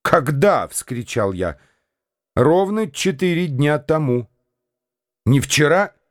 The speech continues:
«Нет, не вчера». Он вопросительно посмотрел на меня. «Потом я, может быть, вам сообщу подробнее об этой нашей встрече, но теперь нахожу нужным предупредить вас», загадочно проговорил Васин,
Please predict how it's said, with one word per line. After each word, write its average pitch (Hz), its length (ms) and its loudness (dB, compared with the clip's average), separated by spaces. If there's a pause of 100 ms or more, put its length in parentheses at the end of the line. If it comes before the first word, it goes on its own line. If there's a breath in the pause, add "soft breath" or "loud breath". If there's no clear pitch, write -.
(880)
«Нет, 104 640 -2
не 117 160 0
вчера». 110 540 0 (240)
Он 123 220 0
вопросительно 123 760 -2
посмотрел 107 480 -2
на 110 80 -2
меня. 104 320 -2 (920 loud breath)
«Потом 160 580 2
я, 160 260 0
может 156 420 -2
быть, 156 280 0
вам 151 280 0
сообщу 147 560 0
подробнее 139 800 0
об 104 120 -2
этой 113 280 -2
нашей 120 360 -2
встрече, 98 760 -2 (240 loud breath)
но 147 180 4
теперь 175 420 0
нахожу 160 480 0
нужным 156 580 -2
предупредить 143 920 -2
вас», 92 440 0 (340 loud breath)
загадочно 107 680 0
проговорил 117 520 0
Васин, 123 400 0